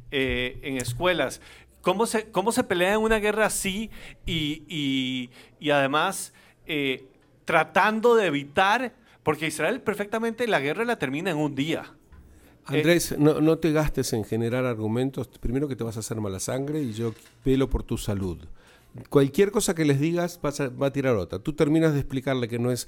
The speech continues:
Speaker 2: apartheid y te tira genocidio. Y le dice que no es genocidio y te tira limpieza étnica. Toda la batería junta para marearte, angustiarte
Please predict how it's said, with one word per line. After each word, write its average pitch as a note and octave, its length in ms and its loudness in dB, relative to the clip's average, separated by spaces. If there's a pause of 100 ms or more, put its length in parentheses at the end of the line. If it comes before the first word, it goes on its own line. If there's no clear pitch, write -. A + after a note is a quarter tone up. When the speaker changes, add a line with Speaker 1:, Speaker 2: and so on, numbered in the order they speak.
(120)
Speaker 2:
apartheid G3 680 0
y D3 140 -4
te A#2+ 140 -2
tira C3+ 360 -2
genocidio. G2+ 640 -2
Y G2 140 -6
le B2+ 220 -2
dice C#3+ 180 0
que C#3+ 80 0
no C#3+ 80 2
es C#3 40 -2
genocidio D3+ 360 -2
y F3+ 40 -4
te E3 120 -6
tira C#3 180 -4
limpieza C#3 440 -2
étnica. G2+ 380 -4 (240)
Toda F#3+ 200 6
la F#3+ 80 8
batería D#3+ 420 4
junta F#3 460 0
para C3+ 200 4
marearte, E3 760 4
angustiarte D#3+ 880 2